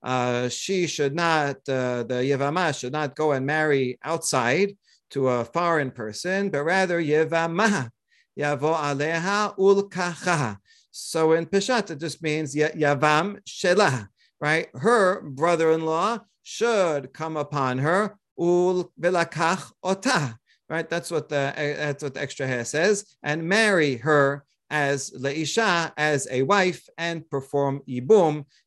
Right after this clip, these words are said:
Ve'yibemaha. Okay, good. So that's, uh, uh, Ve'yibem Ota, and perform Yibum upon her.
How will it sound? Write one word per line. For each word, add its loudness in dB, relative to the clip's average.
Ve'yibemaha. 0
Okay, -6
good. -14
So 2
that's, -2
uh, -4
uh, -18
Ve'yibem 0
Ota, -4
and -12
perform -4
Yibum 0
upon -6
her. -10